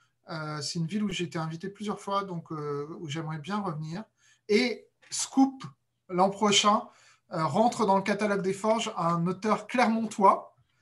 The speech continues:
Donc, je pense qu'à cette occasion, on fera,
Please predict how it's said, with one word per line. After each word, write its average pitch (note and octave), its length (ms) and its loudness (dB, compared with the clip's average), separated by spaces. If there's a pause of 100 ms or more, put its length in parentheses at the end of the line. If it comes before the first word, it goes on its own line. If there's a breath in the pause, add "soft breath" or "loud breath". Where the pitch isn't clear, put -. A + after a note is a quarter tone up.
(380 soft breath)
Donc, F3 160 -2
je F#3 100 -2
pense A#3 280 4
qu'à G#3 140 0
cette G3+ 200 -2
occasion, G#3 720 0
on E3+ 120 -2
fera, D3+ 880 4